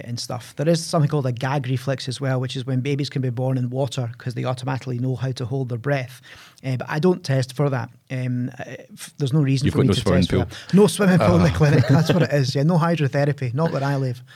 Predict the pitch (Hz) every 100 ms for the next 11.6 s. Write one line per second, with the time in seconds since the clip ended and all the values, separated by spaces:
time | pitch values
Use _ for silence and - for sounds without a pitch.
0 | - - - - - 156 - 277 - 202
1 | 185 160 - 175 170 156 147 160 165 151
2 | - 135 120 - - 139 139 127 - _
3 | _ _ _ _ _ - - - 180 156
4 | 165 160 156 143 151 143 139 143 - 123
5 | 117 156 160 190 180 139 - 160 160 131
6 | 135 - 190 - - - - - - _
7 | 160 170 170 139 139 156 185 - 190 190
8 | 226 220 - _ _ _ _ _ _ 156
9 | 156 175 165 - 131 - 151 143 - 143
10 | 135 - - 135 147 151 139 139 143 -
11 | 135 139 143 139 135 127